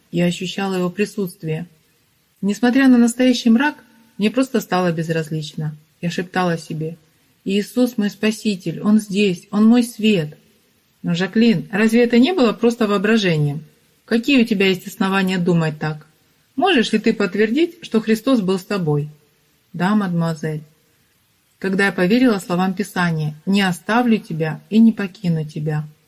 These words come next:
моё сердце наполнилось ощущением Его присутствия. Он был реальным для меня. Он также сказал: 'Будешь ли переходить через воды, я с тобою.'» Спаситель остаётся верным своему слову. Другое место говорит,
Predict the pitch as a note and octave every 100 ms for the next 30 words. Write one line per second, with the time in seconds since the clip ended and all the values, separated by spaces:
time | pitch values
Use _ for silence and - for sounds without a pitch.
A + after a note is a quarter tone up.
0 | _ _ _ G3+ B3 B3 D#4+ - G#3 G3+
1 | B3+ C#4 B3 G3+ - G#3 A3 A3 C4+ C4+
2 | A#3 A#3 A#3 C4 C4+ C#4 A3+ - - D#3+
3 | D3+ - _ _ _ - G3 F#3+ F#3+ F#3
4 | F#3 G3+ F#3 D#3+ D3+ D#3 D3+ D3 D#3 -
5 | _ _ _ _ G3 A#3+ B3 A#3+ A#3+ B3+
6 | A#3 G3 D3+ - _ _ _ _ - F3+
7 | C4 C4+ - B3+ A#3+ A#3 B3 A3+ A3+ -
8 | G#3+ G#3+ G3+ F#3 F3+ D3+ D3 D3+ - -
9 | E3+ F3 - E3+ E3+ E3+ D#3+ E3+ - _
10 | _ _ _ _ - G#3 D4 C4+ G3+ G3
11 | - A3 A3 A3+ A#3 F#3 E3+ E3 E3+ F3
12 | G3+ F#3+ D#3+ C#3+ E3 _ _ _ _ _
13 | F3 F#3 C4 D#4 G3+ F3+ F3 E3 E3 D#3+